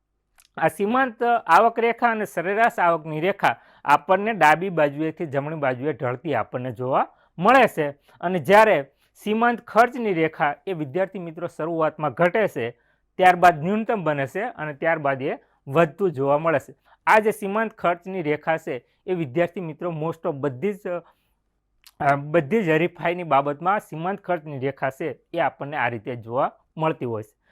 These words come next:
હવે વિદ્યાર્થી મિત્રો બજાર શા માટે નિષ્ફળ નીવડે?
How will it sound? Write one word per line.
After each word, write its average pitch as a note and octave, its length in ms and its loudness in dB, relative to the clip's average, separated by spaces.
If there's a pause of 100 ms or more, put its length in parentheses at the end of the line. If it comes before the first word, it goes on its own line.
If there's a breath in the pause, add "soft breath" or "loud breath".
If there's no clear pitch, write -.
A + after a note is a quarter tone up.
(160)
હવે A3+ 200 4
વિદ્યાર્થી C4 400 0
મિત્રો A#3+ 280 -4
બજાર G3+ 420 4
શા B3+ 260 2
માટે G#3+ 260 2
નિષ્ફળ E3+ 340 -4
નીવડે? D#3+ 240 -4